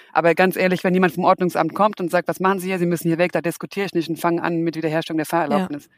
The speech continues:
Speaker 1: Also das ist dann eher so meine Devise, als dann, ähm,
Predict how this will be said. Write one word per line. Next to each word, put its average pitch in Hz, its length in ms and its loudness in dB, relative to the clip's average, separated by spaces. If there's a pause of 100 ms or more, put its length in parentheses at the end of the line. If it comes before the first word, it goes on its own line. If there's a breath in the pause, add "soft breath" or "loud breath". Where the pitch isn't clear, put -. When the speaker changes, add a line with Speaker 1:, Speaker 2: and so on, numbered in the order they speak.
(340 soft breath)
Speaker 1:
Also 151 300 2 (260)
das 175 160 2
ist 160 120 -2
dann 175 120 4
eher 180 200 6
so 170 100 2
meine 170 340 4
Devise, 170 460 2
als 156 280 2
dann, 156 320 -2
ähm, 151 260 -6